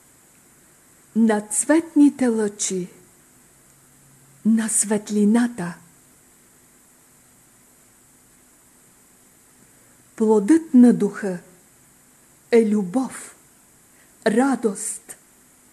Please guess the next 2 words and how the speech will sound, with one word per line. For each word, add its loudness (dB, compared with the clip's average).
мир, 6
дълготърпение, 0